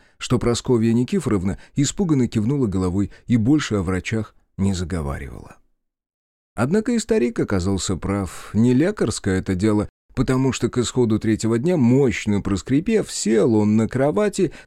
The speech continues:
сразу обеими ногами попал в разношенные тапочки, со вкусом выпил чаю в прикуску, да с ситным хлебушком, а потом и приступил к научным наблюдениям, сказав только: «Не грусти, старуха,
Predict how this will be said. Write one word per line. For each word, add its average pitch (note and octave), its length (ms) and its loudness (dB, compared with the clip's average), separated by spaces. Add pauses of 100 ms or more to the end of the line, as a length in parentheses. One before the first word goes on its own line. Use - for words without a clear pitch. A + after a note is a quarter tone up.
(120)
сразу D3 460 2
обеими C3 360 4
ногами A#2 400 2
попал G2+ 380 0
в D2 80 -2
разношенные A#2 760 0
тапочки, F#3+ 560 0
со D#3 200 -2
вкусом D3 540 0
выпил A2+ 420 2
чаю G3+ 360 2
в F3+ 80 -8
прикуску, G#3 600 0 (200)
да C3+ 220 2
с - 60 -8
ситным G3 580 0
хлебушком, F3+ 640 2
а C#3 40 0
потом D3+ 680 2 (220)
и C#3 140 2
приступил D3 560 0
к - 80 -8
научным B2 580 2
наблюдениям, G2+ 680 2
сказав A2 500 0
только: G#2+ 400 2
«Не F2 160 0
грусти, B2 580 2
старуха, G3+ 880 0